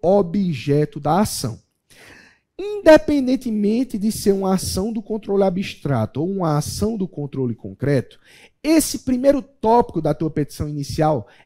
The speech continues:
é necessário, mas você não precisa encher linguiça nele. Você vai pontuar por colocá-lo,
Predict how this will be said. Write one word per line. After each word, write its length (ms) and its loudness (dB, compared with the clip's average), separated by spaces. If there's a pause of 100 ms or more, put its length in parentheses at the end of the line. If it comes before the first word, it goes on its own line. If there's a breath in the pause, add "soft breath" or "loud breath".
(120)
é 160 8
necessário, 1600 2 (360 soft breath)
mas 380 6
você 380 -2
não 400 0
precisa 600 -2
encher 360 -4
linguiça 600 -2
nele. 460 -2 (380 soft breath)
Você 240 0
vai 220 6
pontuar 1080 0
por 220 0
colocá-lo, 800 -2